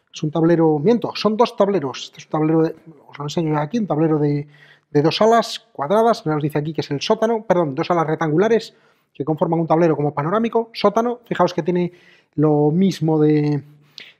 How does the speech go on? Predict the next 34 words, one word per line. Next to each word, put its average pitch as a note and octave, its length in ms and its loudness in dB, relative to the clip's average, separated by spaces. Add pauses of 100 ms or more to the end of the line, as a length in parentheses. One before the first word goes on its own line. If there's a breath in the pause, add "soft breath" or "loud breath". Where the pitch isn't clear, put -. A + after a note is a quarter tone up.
(140)
de C#3 420 -18
coordenadas D#3+ 520 2
que D3+ 120 -6
tiene D3 640 0
el, - 560 -20
el - 120 -20
juego D#3 220 0
base E3+ 240 0
de D3 60 0
Rescate, G#3+ 500 0
aunque D3 220 -4
aquí C#3 120 -4
llega D#3+ 300 0 (300 soft breath)
hasta C#3+ 240 -8
el D3+ 80 -4
doce, A3 360 0
¿vale? D#3 160 -4
No C3+ 160 -8
es - 200 -16
un C3 160 -14
dado C#3 180 -4
de C#3 80 -4
ocho - 180 -8
caras. G#3 400 -4 (1300 loud breath)
Y G3+ 40 0
por F#3+ 120 2
el G3 80 4
otro F3+ 120 0
lado, G#3+ 160 4
pues, E3+ 300 -4
lógicamente E3+ 460 0
el D3 80 2
ático, D3 420 -2 (460)
que B2+ 300 -20